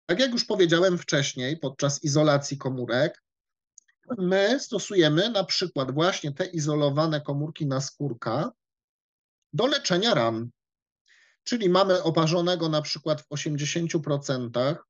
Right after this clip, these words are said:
który już nie ma na tyle skóry, żeby można mu było przeszczepić tą skórę.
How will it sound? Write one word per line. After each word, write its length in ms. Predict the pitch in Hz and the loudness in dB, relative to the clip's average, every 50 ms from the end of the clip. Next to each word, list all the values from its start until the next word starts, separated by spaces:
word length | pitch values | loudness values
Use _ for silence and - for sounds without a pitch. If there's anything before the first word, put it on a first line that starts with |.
| _ | _
który 360 | _ - - 151 143 147 151 147 | _ -12 -6 -4 -2 0 0 0
już 220 | 147 147 147 147 | 0 0 -2 -2
nie 200 | 160 160 175 185 | 0 0 0 2
ma 160 | 170 151 143 | 2 2 2
na 140 | 143 139 135 | 2 0 0
tyle 320 | 139 - 165 151 143 143 | -2 -2 -2 -2 -2 -2
skóry, 420 | 143 - - - - 165 160 151 143 | -2 -4 -6 -4 -2 0 0 2 0
żeby 240 | 139 143 135 139 135 | 0 0 -2 -2 -2
można 340 | 139 147 151 147 156 135 | -2 -2 -2 -2 -2 -4
mu 140 | 135 135 135 | -4 -4 -6
było 260 | 131 139 147 139 135 | -4 -4 -2 -2 -2
przeszczepić 1000 | 131 - - 147 135 - _ _ _ _ - - - - 143 131 - 123 123 - - | -2 -4 -4 -4 -6 -6 _ _ _ _ -18 -10 -4 -4 -4 -4 -4 -8 -12 -10 -10
tą 140 | 117 117 117 | -8 -10 -10
skórę. 500 | 113 - _ - 113 - 117 170 208 | -10 -12 _ -8 -6 -4 -2 -2 -2